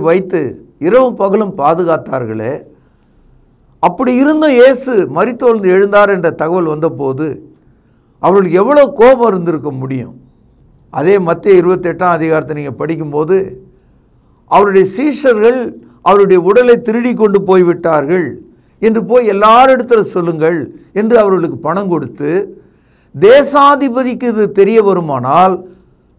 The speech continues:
நாங்கள் உங்களை தப்புவிப்போம்" என்று சொன்னார்கள். மத்தேயு இருபத்தெட்டாம் அதிகாரம் பதினோராவது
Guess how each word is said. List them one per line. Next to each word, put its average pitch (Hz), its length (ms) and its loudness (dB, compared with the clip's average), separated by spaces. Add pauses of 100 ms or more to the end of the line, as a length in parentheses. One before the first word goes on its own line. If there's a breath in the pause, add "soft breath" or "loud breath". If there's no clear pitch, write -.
(320)
நாங்கள் 202 520 2
உங்களை 175 640 -2 (180)
தப்புவிப்போம்" 180 800 -2 (300)
என்று 226 160 -2 (100)
சொன்னார்கள். 143 500 -6 (800)
மத்தேயு 151 400 2
இருபத்தெட்டாம் 147 640 0
அதிகாரம் 135 540 0 (1080)
பதினோராவது 202 680 4